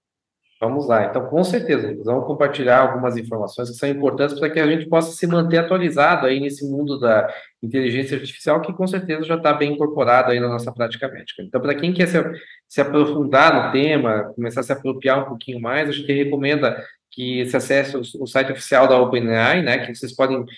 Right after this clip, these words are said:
encontrar alguns recursos aí sobre o chat G P T especificamente e sobre outros modelos de inteligência artificial. Como eu comentei, tem até,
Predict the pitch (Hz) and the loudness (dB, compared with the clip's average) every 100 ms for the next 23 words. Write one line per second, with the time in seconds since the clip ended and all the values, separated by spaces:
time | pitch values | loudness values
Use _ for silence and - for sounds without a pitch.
0 | - _ 127 120 127 131 131 120 123 120 | -20 _ -10 -6 -2 2 4 4 2 0
1 | 143 143 123 135 139 135 127 127 - 175 | -2 -4 -6 -2 -2 0 0 0 2 2
2 | 190 160 143 143 139 131 123 123 123 117 | 2 0 0 -2 -4 -6 -4 -4 -4 -10
3 | 120 - 135 135 175 185 175 180 165 170 | -12 -2 0 2 0 0 0 2 4 4
4 | 175 170 165 143 151 151 - 151 147 139 | 2 -2 0 2 2 0 -6 -4 -2 -2
5 | 147 143 143 - - 135 135 135 131 139 | -4 -4 -12 -12 -2 4 4 4 0 0
6 | 135 135 139 139 135 123 123 127 143 - | -2 0 0 0 -2 -2 0 0 0 -2